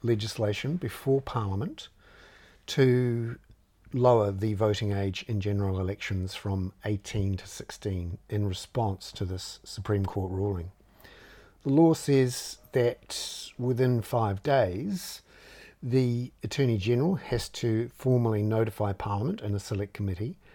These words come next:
about one of these conflicts between the law and the Bill of Rights. Now, that doesn't force Parliament to necessarily change the law. In fact,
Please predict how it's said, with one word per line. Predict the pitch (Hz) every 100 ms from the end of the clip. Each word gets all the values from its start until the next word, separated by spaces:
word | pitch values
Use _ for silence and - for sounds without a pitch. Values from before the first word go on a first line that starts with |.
| - - -
about | 113 143 135
one | 131 131
of | 113
these | 113 110 104 - - -
conflicts | - 120 107 101 - - - - - - - - _ -
between | 101 - 113 107 104 101 90 _ - _ -
the | 101
law | 139 170 156 147 - - - _
and | - 104
the | 98
Bill | 104 101
of | 95
Rights. | 98 98 - - - - _ -
Now, | 120
that | 135 196
doesn't | 160 135 131
force | - 139 127
Parliament | - 123 117 110 107
to | 110
necessarily | 107 - 101 107 98 98
change | - 175 170 -
the | 107
law. | 98 95 170 - - - _ -
In | 113
fact, | 135 -